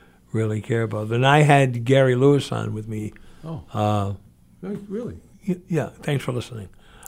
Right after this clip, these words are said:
Speaker 1: Uh, last week, we had Gary Lewis on the show.
Speaker 2: Wow.
Speaker 1: And, um, and, uh, that was my second time having him on. You missed them both times, Benny.
Speaker 2: I'm sorry.
Speaker 1: No, I'm, I'm gonna start taking attendance.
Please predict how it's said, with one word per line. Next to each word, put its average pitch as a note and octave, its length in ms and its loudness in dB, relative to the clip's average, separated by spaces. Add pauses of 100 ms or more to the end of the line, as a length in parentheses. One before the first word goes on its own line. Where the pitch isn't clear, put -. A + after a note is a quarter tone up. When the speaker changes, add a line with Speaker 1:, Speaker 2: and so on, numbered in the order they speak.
Speaker 1:
Uh, B2 280 6
last C3+ 340 4
week, A2+ 300 2 (320)
we A2+ 100 0
had A2+ 160 0
Gary A2+ 320 0
Lewis G#2+ 320 -4
on G#2 180 -8
the G#2 80 -12
show. G2+ 320 -14 (200)
Speaker 2:
Wow. A#2 300 -14 (120)
Speaker 1:
And, G#2+ 320 0
um, G#2 440 -2 (220)
and, G#2 200 -6
uh, G2+ 180 -8
that B2+ 240 -6
was A#2 200 -8
my G#2+ 120 -4
second A#2 380 -8
time A#2 220 -8
having A2+ 240 -6
him C#3 80 -6
on. C#3+ 60 -8 (240)
You B2+ 120 2
missed C3 240 4
them A#2+ 120 0
both A#2+ 260 -2
times, E3+ 320 -2
Benny. F#2+ 340 -14 (180)
Speaker 2:
I'm G#2+ 60 -18
sorry. A2+ 360 -12 (460)
Speaker 1:
No, D3+ 120 6
I'm, D#3+ 240 6
I'm D#3 180 4
gonna E3+ 200 4
start C3 280 0
taking B2 320 0
attendance. C3 560 -4